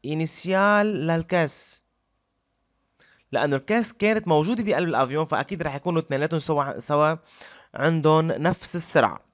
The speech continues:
فهيدي هي الفكرة. لما بيقول لي فيتاس دو، دو لافيون، كأنه عم يقول لي فيتاس إنيسيال دو بروجيكتيل، هيك بدي أربطها بهالطريقة. طبعا en fonction de G, H et L. طبعا هون نحن لنشتغل، أول شغلة ما عاطيني ولا أي مفتاح تاني.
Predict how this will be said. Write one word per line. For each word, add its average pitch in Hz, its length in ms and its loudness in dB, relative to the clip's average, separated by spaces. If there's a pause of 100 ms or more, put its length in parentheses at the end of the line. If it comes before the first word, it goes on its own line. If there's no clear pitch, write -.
(680)
فهيدي 151 460 -2
هي 143 40 -2
الفكرة. 113 320 -8
لما 107 180 -4
بيقول 156 180 -2
لي 170 80 -2
فيتاس 147 400 -4
دو، 131 200 -2
دو 120 240 -4
لافيون، 151 340 0
كأنه 196 220 0
عم 196 80 2
يقول 208 100 0
لي 196 60 -4
فيتاس 175 340 -6
إنيسيال 196 720 -2
دو 160 100 -4
بروجيكتيل، 143 640 -6
هيك 151 160 -6
بدي 139 180 -4
أربطها 123 220 -4
بهالطريقة. 113 460 -6 (840)
طبعا 165 240 2
en - 20 0
fonction 190 500 0
de 160 140 2
G, 147 120 -4 (280)
H 175 300 -2
et 123 300 -4
L. - 40 -18 (640)
طبعا 208 220 -2
هون 247 120 4
نحن 196 200 -4
لنشتغل، 175 640 -4 (960)
أول 143 240 -2
شغلة 160 200 -2
ما 165 100 -2
عاطيني 156 260 -4
ولا 160 200 -2
أي 151 160 -2
مفتاح 131 340 -10
تاني. 120 360 -8